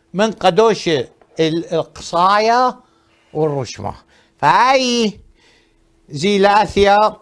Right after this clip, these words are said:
هادخ. وهاي زين رشمن. وزين رشمن. وطبقي بخ إثبريش إتقدش إثقمر.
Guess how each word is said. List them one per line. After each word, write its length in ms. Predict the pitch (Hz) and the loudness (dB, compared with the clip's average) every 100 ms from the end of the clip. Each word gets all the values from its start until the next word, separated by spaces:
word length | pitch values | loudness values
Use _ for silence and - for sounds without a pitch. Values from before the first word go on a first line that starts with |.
| _ - | _ -4
هادخ. 720 | 170 143 117 175 123 64 - - _ _ _ _ _ _ _ _ _ _ _ _ _ _ _ _ _ _ _ _ _ _ _ - | 0 0 2 0 0 -8 -18 -20 _ _ _ _ _ _ _ _ _ _ _ _ _ _ _ _ _ _ _ _ _ _ _ -8
وهاي 460 | 170 196 190 170 | 0 2 2 2
زين 300 | 127 139 131 | 0 -4 -2
رشمن. 560 | 127 160 - 208 247 247 - _ _ _ _ _ _ _ _ _ _ _ _ _ _ _ _ _ | -2 -2 -2 -4 -4 -6 -12 _ _ _ _ _ _ _ _ _ _ _ _ _ _ _ _ _
وزين 360 | 143 131 156 135 | -4 0 0 0
رشمن. 560 | 131 123 - 180 208 208 _ _ _ _ - | 0 -2 -6 -6 -6 -10 _ _ _ _ -10
وطبقي 500 | 202 202 254 - 208 | -4 -2 -2 -2 -2
بخ 200 | 196 - - - | -2 -6 -8 -4
إثبريش 1000 | 196 208 196 - 185 208 233 226 208 - | -2 -2 -6 -6 -6 -2 -2 -4 -6 -14
إتقدش 600 | 160 - 196 185 190 170 _ _ _ _ | -14 -10 -12 -10 -10 -12 _ _ _ _
إثقمر. 1300 | 202 175 214 269 226 277 285 285 277 277 277 254 135 | -2 2 0 0 0 0 2 2 2 2 2 0 -4